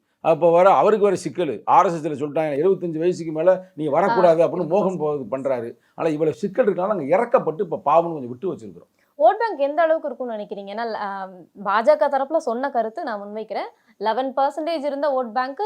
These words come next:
Speaker 2: எயிட்டீன் பர்சன்டேஜ் ஆயிருக்கு அப்படின்னு ந-, சொல்லியிருக்காங்க. நீங்க என்ன நினைக்கிறீங்க?
Speaker 1: ஏங்க, என்னங்க நீங்க நல்லா தான் இது வரைக்கும் கேள்வி கேட்டுக்கிறீங்க, but அப்படி இப்படி அடிச்சு விடுறீங்க. அதாவது இங்க பாருங்க, தனியா இந்த டெபாசிட்டே கிடைக்காதுங்க அந்த கட்சிக்கு.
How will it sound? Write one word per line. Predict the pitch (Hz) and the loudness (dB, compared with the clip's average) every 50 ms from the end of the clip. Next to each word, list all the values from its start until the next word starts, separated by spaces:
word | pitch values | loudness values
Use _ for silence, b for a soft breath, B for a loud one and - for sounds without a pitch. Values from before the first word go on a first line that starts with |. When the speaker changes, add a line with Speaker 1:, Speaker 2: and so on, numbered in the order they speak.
| 427 330 | -2 -2
Speaker 2:
எயிட்டீன் | 269 254 269 269 262 226 | -2 -2 -4 -6 -4 -4
பர்சன்டேஜ் | 247 254 269 262 269 247 247 | -6 -6 -4 -4 -4 -2 0
ஆயிருக்கு | 220 220 226 233 226 247 226 | 0 0 0 0 -2 -6 -8
அப்படின்னு | 196 202 220 214 208 | -8 -8 -10 -12 -12
ந-, | 196 190 - _ - | -12 -14 -16 _ -8
சொல்லியிருக்காங்க. | - 226 226 226 - 214 185 175 180 277 359 - - | -6 -6 -4 -4 -6 -8 -8 -8 -8 -10 -10 -10 -8
நீங்க | 247 262 311 359 370 339 277 | -6 -6 -4 -2 0 0 0
என்ன | 226 214 208 208 | 0 -2 -4 -8
நினைக்கிறீங்க? | 196 185 175 175 160 - 180 175 175 180 175 _ _ _ - 127 | -10 -14 -16 -18 -18 -18 -20 -20 -20 -20 -20 _ _ _ -10 -8
Speaker 1:
ஏங்க, | 139 139 131 113 | -8 -6 -6 -8
என்னங்க | 107 113 127 151 165 175 | -8 -8 -8 -6 -6 -4
நீங்க | 175 160 135 117 | -4 -4 -4 -4
நல்லா | 123 143 151 | -2 -2 -2
தான் | 135 156 165 170 | -2 -2 -2 -2
இது | 160 139 | -2 -4
வரைக்கும் | 135 135 127 101 123 131 | -4 -4 -6 -6 -6 -6
கேள்வி | 123 120 113 | -6 -6 -6
கேட்டுக்கிறீங்க, | 110 95 101 104 107 110 117 107 98 82 | -8 -10 -10 -10 -10 -10 -12 -12 -10 -8
but | - | -6
அப்படி | 110 - - 143 151 | -6 -4 -4 -6 -6
இப்படி | 247 - - 135 131 339 | -6 -6 -6 -4 -2 -2
அடிச்சு | 320 - 269 - | -2 -2 -2 -4
விடுறீங்க. | 294 - 117 110 110 | -4 -6 -8 -10 -8
அதாவது | 95 101 117 139 135 | -6 -2 -2 -2 -2
இங்க | 120 131 151 | -2 -6 -8
பாருங்க, | 127 120 110 101 90 87 - _ _ _ _ _ _ | -6 -6 -6 -6 -8 -12 -20 _ _ _ _ _ _
தனியா | 113 120 156 190 196 | -6 -4 -2 -2 -2
இந்த | 175 147 151 156 | -2 -2 -2 -4
டெபாசிட்டே | - - 123 120 131 160 - 123 123 | -4 -4 -4 -2 -2 -2 -2 -4 -6
கிடைக்காதுங்க | 151 131 117 113 117 107 110 104 95 98 | -6 -6 -4 -6 -6 -6 -8 -8 -8 -12
அந்த | 92 92 | -14 -16
கட்சிக்கு. | 90 92 90 92 98 87 82 78 73 | -16 -16 -16 -16 -18 -20 -20 -20 -20